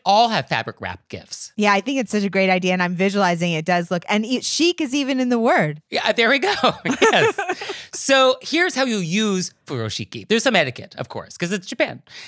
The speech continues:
Speaker 1: And so it is considered impolite to just hand something to somebody as a gift, just without wrapping. Like, you wouldn't show up at somebody's house with a bottle of wine and be like, "Here, I brought wine."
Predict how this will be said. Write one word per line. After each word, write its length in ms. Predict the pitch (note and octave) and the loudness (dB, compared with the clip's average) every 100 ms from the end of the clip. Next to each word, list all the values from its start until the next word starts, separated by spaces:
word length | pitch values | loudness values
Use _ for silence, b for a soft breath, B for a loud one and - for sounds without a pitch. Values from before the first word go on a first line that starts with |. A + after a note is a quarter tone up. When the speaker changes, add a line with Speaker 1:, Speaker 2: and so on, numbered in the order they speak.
| B B | B B
Speaker 1:
And 260 | G#3 A3 F#3+ | -2 0 0
so 520 | B3 A#3 A3 G#3+ - - | 2 4 2 0 -6 -6
it 160 | A#3 A#3+ | -4 0
is 140 | F4 | -2
considered 480 | F4 D#4+ B3 G3 F#3+ _ | -2 -2 -2 -2 -4 _
impolite 460 | F#3+ F3 E3 C#3 C3+ | -4 -2 0 0 0
to 80 | D3+ | -2
just 180 | E3 | -2
hand 480 | - - E3 E3 D#3+ | -4 -2 0 0 -2
something 420 | C#3+ A#2+ - A#2+ G#2 | -4 -6 -4 -8 -6
to 100 | B2 | -6
somebody 400 | C3+ A2 G#2+ F#2+ | -4 -6 -6 -8
as 100 | F2+ | -10
a 40 | |
gift, 340 | F2+ - - - | -12 -14 -16 -6
just 200 | C3 - | -6 -4
without 280 | A#2+ G2 | -4 -4
wrapping. 460 | G#2+ G2 - - - B B | -6 -8 -8 -12 -12 B B
Like, 160 | F#3 | -2
you 80 | G3+ | 0
wouldn't 180 | B3 A#3 | -2 0
show 120 | G3 | 0
up 100 | E3 | 0
at 80 | D#3 | 0
somebody's 240 | D#3+ C#3+ C3 | -4 -4 -2
house 300 | C#3+ B2+ B2+ | -2 -2 -8
with 100 | A#2+ | -6
a 40 | |
bottle 200 | A2+ G#2+ | -6 -6
of 80 | G#2+ | -4
wine 240 | E3 D3 | 0 0
and 40 | B2 | 0
be 60 | A#2+ | -4
like, 160 | D#3 | -2
"Here, 180 | - G4+ | 0 0
I 60 | C4+ | 2
brought 200 | A#3+ B3 | 0 0
wine." 380 | C4 A#3 A3 | 0 2 0